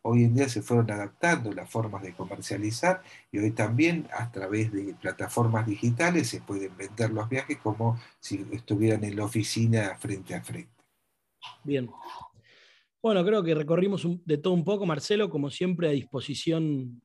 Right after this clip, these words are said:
Speaker 2: de, del ifset, la web,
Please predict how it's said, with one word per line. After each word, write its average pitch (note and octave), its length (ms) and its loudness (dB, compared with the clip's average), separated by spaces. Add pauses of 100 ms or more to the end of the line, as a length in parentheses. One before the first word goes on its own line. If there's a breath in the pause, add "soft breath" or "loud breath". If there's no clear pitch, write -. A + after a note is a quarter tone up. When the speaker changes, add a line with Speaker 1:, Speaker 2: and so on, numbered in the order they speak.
(440)
Speaker 2:
de, B2 640 -10
del C3 160 -4
ifset, D3 460 2 (960)
la B2+ 160 -2
web, A3 480 4